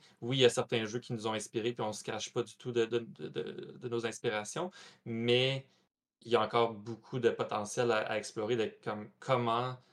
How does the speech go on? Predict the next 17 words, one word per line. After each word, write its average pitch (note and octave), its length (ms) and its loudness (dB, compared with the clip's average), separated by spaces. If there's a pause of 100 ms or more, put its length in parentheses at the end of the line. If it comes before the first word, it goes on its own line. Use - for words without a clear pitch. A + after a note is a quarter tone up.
(180)
on A2+ 120 -2
crée - 260 -2
un A2 160 2
jeu A#2 340 -2
qui - 180 -16
donne A#2 540 4
un A2+ 140 -6
sentiment A2 720 -6
d'être A#2 480 -10
un A2 100 -4
détective, A#2 600 -6
qui - 140 -12
donne A2+ 160 0
vraiment A2+ 240 -4
un A2+ 100 -2
sentiment A2+ 500 -8
de, A2 120 -4